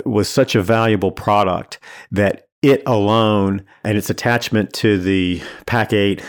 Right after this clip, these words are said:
and the Big Ten, because those, the winner of those two conferences ultimately were, were playing in the Rose Bowl. And the Rose Bowl was king in terms of prestige, in terms of history,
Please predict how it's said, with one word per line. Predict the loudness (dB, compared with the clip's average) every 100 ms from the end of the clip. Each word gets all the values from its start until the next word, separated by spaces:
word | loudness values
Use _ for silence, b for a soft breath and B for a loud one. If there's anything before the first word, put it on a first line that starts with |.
| B
and | -4 -2 0 0 -2
the | 0 0 -2 -6 _
Big | -2 -2
Ten, | -4 0 0 0
because | 0 -2
those, | 0 0 0
the | 0
winner | 2 2
of | 2
those | 0 0
two | -4
conferences | -2 -4 -4 -6 -8 -10 B B B -4
ultimately | -2 0 0 2 0
were, | 0 -2 -8
were | -8
playing | -2 0 2 0 -2
in | 0 0 2
the | 0 0
Rose | 2 4 4 2
Bowl. | -2 -4 -4 -10 B
And | 0 2 2 0 0
the | 2
Rose | 4 4
Bowl | 2 2
was | 0 -2
king | -6 -6
in | -8
terms | -4 -4 -4
of | -6
prestige, | -6 -8 -2 0 0 -2
in | -4
terms | -4 -4 -4
of | -4
history, | -2 -2 -2 -2 -2